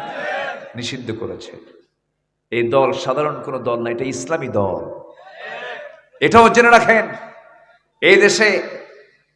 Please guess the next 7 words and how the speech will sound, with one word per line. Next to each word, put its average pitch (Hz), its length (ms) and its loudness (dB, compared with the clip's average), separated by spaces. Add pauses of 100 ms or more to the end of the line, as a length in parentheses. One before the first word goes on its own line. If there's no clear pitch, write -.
(120)
আরো 185 280 8
ইসলামী 208 460 2
দল 202 200 10
আছে 196 240 8
না 190 120 6
নাই? 147 200 2 (1040)
কোন 165 140 8